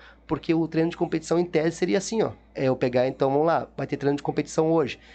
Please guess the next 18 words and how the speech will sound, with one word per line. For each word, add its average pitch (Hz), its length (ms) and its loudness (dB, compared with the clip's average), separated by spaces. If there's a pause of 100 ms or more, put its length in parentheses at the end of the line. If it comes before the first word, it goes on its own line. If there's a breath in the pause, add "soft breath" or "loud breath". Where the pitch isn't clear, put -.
(220 loud breath)
É 139 60 -2
eu 135 100 2
pegar 143 280 2
só 185 200 0
as 190 60 -2
faixas 170 320 0
brancas 160 460 0
da 139 140 -4
minha 143 120 2
academia. 170 380 0 (920 soft breath)
Fazer 120 220 -4
um 120 60 0
treino 131 200 -4
de 123 60 -10
competição, 143 680 -2
só 151 200 -2
os 165 80 0
brancas. 160 480 -2